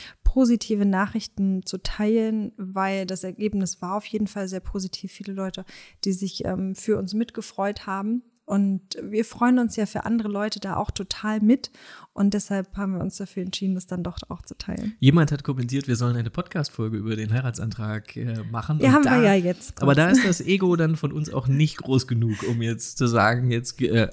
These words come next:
Speaker 2: alles zum Heiratsantrag. Das ist, da
Speaker 1: Nein.
Speaker 2: sind wir wirklich
Speaker 1: Gar
Speaker 2: nicht
Speaker 1: nicht.
Speaker 2: wichtig genug für, ähm,
Speaker 1: Und
Speaker 2: und
Speaker 1: das wäre vielleicht auch ein bisschen zu privat.
Speaker 2: <laughs> Ja, und jetzt sind wir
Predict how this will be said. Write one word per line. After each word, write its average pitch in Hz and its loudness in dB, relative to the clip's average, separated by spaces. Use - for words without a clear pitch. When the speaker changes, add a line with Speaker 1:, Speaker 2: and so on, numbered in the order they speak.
Speaker 2:
alles 151 4
zum 123 0
Heiratsantrag. 113 -2
Das 135 -4
ist, 131 -4
da 156 2
Speaker 1:
Nein. 151 4
Speaker 2:
sind 135 0
wir 117 0
wirklich 117 -4
Speaker 1:
Gar 131 4
Speaker 2:
nicht 180 2
Speaker 1:
nicht. 123 0
Speaker 2:
wichtig 131 -2
genug 117 0
für, 117 2
ähm, 107 2
Speaker 1:
Und 190 6
Speaker 2:
und - 8
Speaker 1:
das 214 8
wäre 220 2
vielleicht 196 -2
auch 170 -2
ein 180 -4
bisschen 175 -8
zu - -10
privat. 180 -4
Speaker 2:
<laughs> 208 -2
Ja, 107 0
und 113 4
jetzt 123 4
sind 123 -4
wir 113 -4